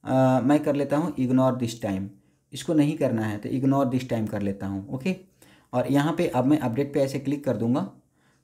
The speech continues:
तो ये update all, तो सारे ऐप यहाँ पे अपडेट होने लग जाएंगे। ओके, बाकी यहाँ पे आपके इग्नोर्ड ऐप आ जाते हैं कि किस एप्लीकेशन को आपने इग्नोर कर रखा है,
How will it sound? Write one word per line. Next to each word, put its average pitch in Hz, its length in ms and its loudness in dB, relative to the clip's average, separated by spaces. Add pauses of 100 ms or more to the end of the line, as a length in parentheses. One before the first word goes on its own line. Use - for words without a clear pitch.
तो 135 60 -2
ये 156 400 2
update 156 380 2
all, 117 180 2 (360)
तो 135 60 -10
सारे 135 300 2
ऐप 127 200 2
यहाँ 120 220 -2
पे - 100 -2
अपडेट 113 380 -6
होने 110 120 -2
लग 101 160 -2
जाएंगे। 98 380 -2 (240)
ओके, 151 200 -4 (300)
बाकी 135 260 2
यहाँ 147 320 0
पे 170 120 2
आपके 135 260 0
इग्नोर्ड 135 440 4
ऐप 147 220 -2
आ 143 120 -2
जाते 143 220 -4
हैं 165 140 -8
कि - 100 -20
किस 143 200 -6
एप्लीकेशन 131 380 -4
को - 140 -6
आपने 120 240 0
इग्नोर 120 320 2
कर 147 160 -2
रखा 143 260 -6
है, 165 240 -6